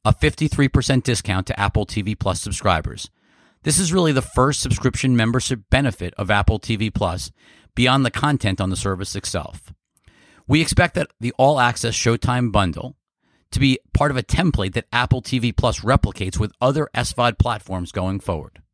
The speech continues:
Verizon has shifted from offering unlimited subscribers a free year of Disney Plus to including the Disney bundle, which is Disney Plus, Hulu, and E S P N Plus, for their two higher-end unlimited plans,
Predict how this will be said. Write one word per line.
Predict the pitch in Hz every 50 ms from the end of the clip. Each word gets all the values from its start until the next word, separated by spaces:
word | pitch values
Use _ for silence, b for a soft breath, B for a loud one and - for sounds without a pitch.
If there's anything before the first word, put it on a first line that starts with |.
| _ _ _ _ _ _ b b b b b b b b b b b b b -
Verizon | - 127 139 156 180 202 156 180 160
has | 135 117
shifted | - - 120 107 - - 104 95
from | - - 101 98
offering | - 95 95 92 - 98 95 90 -
unlimited | - 107 107 107 117 143 170 151 127 -
subscribers | - 95 - 92 104 98 92 87 92 87 95
a |
free | 87 - - 127 131 120
year | 110 110 107 101
of | 92 82
Disney | 80 101 98 87 98 90
Plus | - - 117 104 82 80 - - - - b b b b b b b b b b
to | - 139
including | 135 127 - - 170 180 196 170
the | 135
Disney | 107 98 120 131 117 127 131
bundle, | 117 90 107 104 101 98 85 80 78 -
which | - 101 95 -
is | 92 80
Disney | - - 107 104 90 107 95
Plus, | - - 117 123 131 - - - - -
Hulu, | 131 127 123 113 107
and | 101 98
E | 107 107
S | 98 95
P | - - 95 98
N | 95 85
Plus, | - - 76 73 - - - b b b b b b b b b b
for | - 135 127
their | 131 127
two | - - - 160 175 175
higher-end | 120 107 120 123 131 131 123 113 110 107 107
unlimited | 107 104 101 95 98 104 104 95 -
plans, | - 98 85 76 71 76 78 - -